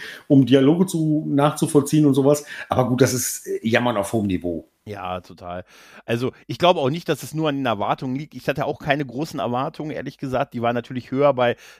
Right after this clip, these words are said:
Speaker 2: Discovery und, und Picard, aber ich habe auch, wie auch viele andere, auch vorher gesagt, "Pass mal auf, so ein bisschen aus Gag, am Ende ist Lower Decks die beste Serie." War
Speaker 1: Ja, okay.
Speaker 2: natürlich auch immer so ein bisschen, aber die mu-, konnten sich vielleicht auch so ein bisschen freischwimmen und konnten so ein bisschen ihr eigenes Ding machen. Und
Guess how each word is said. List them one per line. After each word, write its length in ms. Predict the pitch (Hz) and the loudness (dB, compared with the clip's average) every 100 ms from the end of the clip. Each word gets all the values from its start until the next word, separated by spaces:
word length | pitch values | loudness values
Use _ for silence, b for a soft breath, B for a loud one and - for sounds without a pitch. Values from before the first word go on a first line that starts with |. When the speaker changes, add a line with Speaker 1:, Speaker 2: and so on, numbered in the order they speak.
| - | -14
Speaker 2:
Discovery 500 | 110 127 139 147 143 | -6 -2 -2 -2 -4
und, 220 | 127 123 | -4 -6
und 140 | 95 113 | -10 -14
Picard, 320 | 113 123 143 | -4 2 2
aber 160 | 127 | 2
ich 100 | 120 | -2
habe 140 | - - | -6 -6
auch, 160 | 143 | -4
wie 100 | 127 | -2
auch 160 | 123 113 | -2 -2
viele 300 | - 139 120 | -8 -2 0
andere, 320 | 104 139 123 | 0 -2 -2
auch 160 | 104 131 | -2 -6
vorher 340 | - 135 127 | -6 -2 -2
gesagt, 300 | 123 117 120 | -2 -2 -4
"Pass 160 | 120 - | -6 -8
mal 100 | 110 | -4
auf, 160 | 131 - B B | -4 -6 B B
so 120 | - | -2
ein 100 | 127 | 0
bisschen 320 | 123 165 151 | 0 0 -2
aus 220 | 120 110 - | -2 -6 -6
Gag, 200 | 135 143 | -4 -2
am 140 | 117 | -4
Ende 200 | 113 135 | -4 -6
ist 100 | 123 | -2
Lower 240 | 131 123 | 0 2
Decks 240 | 120 123 - | 0 -4 -8
die 80 | 110 | -10
beste 340 | 101 - 104 | -8 -8 -12
Serie." 320 | 90 85 82 - B B | -12 -12 -12 -16 B B
War 100 | - | 4
Speaker 1:
Ja, 60 | - | 4
okay. 60 | 160 | 4
Speaker 2:
natürlich 280 | 170 151 | 0 0
auch 120 | 139 143 | 0 2
immer 180 | 151 | 2
so 80 | 135 | 2
ein 80 | 135 | 0
bisschen, 300 | 135 - 139 B B B | -4 -4 -4 B B B
aber 140 | 135 | -2
die 80 | 139 | 0
mu-, 160 | 143 175 | -4 -2
konnten 280 | 170 170 143 | -2 -2 -6
sich 140 | 160 | -4
vielleicht 280 | 151 147 131 | 0 0 0
auch 100 | 139 | -6
so 100 | 143 | -4
ein 80 | 131 | -6
bisschen 260 | 156 147 | -6 -6
freischwimmen 640 | 127 - 180 - 151 156 156 | -4 -2 -2 -2 -4 -4 -4
und 100 | 131 | -6
konnten 240 | 143 139 | -6 -6
so 80 | 131 | -10
ein 80 | 123 | -10
bisschen 300 | 147 147 135 | -6 -4 -2
ihr 180 | 117 | -4
eigenes 380 | 92 127 139 120 | -2 -2 -4 -4
Ding 160 | 139 160 | -6 0
machen. 240 | 147 139 | 0 0
Und 140 | 131 | -8